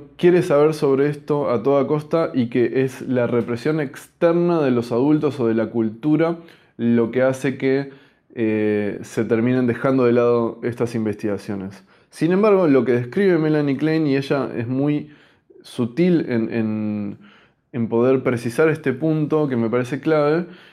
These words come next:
no es solo la presión externa lo que hace que uno tenga resistencia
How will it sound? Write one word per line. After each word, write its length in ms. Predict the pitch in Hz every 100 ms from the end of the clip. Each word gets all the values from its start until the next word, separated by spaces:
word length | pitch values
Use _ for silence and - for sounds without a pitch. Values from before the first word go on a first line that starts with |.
| _ 127
no 200 | 139 202
es 200 | 220 -
solo 420 | - 165 151 143
la 440 | 131 120 117 107
presión 340 | 117 117 139 135
externa 540 | 120 - 139 123 113
lo 160 | 113 110
que 60 |
hace 280 | 117 117 117
que 140 | 117 113
uno 360 | 131 123 120
tenga 280 | 123 123 120
resistencia 1080 | 117 110 117 - _ 151 139 127 123 120